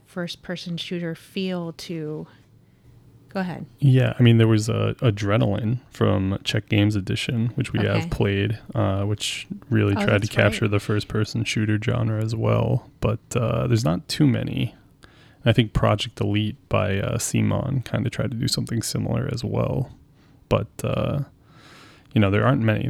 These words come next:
Speaker 2: I, that's pretty much all I can think of for, <laughs> for games that try to mimic F P S games for board gaming.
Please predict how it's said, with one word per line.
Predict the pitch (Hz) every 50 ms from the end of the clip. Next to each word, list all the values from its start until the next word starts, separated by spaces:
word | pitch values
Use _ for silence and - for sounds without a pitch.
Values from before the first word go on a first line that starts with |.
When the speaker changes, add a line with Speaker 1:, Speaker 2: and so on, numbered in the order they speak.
| 120
Speaker 2:
I, | - 120 113 104 110
that's | 120 110 104 104 - -
pretty | - 127 113 107
much | 104 101 - -
all | 143 123 101
I | 98 104
can | - 117 107
think | - 127 123 -
of | - 131 -
for, | - - - - - -
<laughs> | - 180 - - - - - - - -
for | - 117 -
games | - - 104 101 101 101
that | 104 107
try | - - 113
to | 104 104
mimic | 107 107 107 107 - -
F | 107 -
P | - - 117 113
S | 110 -
games | - - - - 117 117
for | - - - 95 - 123 127
board | 123 - - 117 117 110
gaming. | - - - - - 147 143